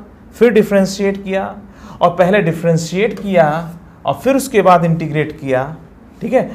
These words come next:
हम अंदर जाके पहले differentiate कर ले रहे हैं तो ये सही है, मतलब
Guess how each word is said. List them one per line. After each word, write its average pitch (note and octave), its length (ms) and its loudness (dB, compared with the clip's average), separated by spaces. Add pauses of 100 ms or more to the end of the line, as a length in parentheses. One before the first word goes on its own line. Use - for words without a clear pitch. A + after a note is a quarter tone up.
(180)
हम - 200 0
अंदर D3+ 280 0
जाके F3 220 0
पहले F3 260 0
differentiate D#3 760 0
कर E3+ 140 2
ले C#3+ 140 2
रहे B2+ 260 -2
हैं E3 380 -6 (240)
तो C#3 60 -4
ये D3+ 260 0
सही G3 460 0
है, D#3 80 2
मतलब F3+ 520 -2